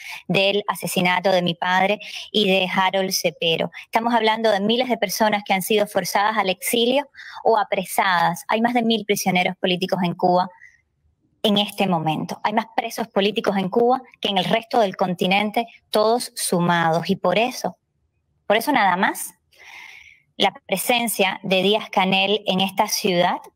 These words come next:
en la cumbre de la celac y la Unión Europea, es una vergüenza para la Unión Europea. No solo porque es moralmente inexplicable, sino porque va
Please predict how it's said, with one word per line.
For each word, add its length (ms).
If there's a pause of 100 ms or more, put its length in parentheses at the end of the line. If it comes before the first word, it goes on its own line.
(440)
en 160
la 160
cumbre 420
de 100
la 120
celac 480
y 80
la 100
Unión 220
Europea, 560
es 80
una 180
vergüenza 840 (560)
para 180
la 140
Unión 240
Europea. 560 (1600)
No 100
solo 240
porque 320
es 220
moralmente 600
inexplicable, 840 (720)
sino 320
porque 260
va 240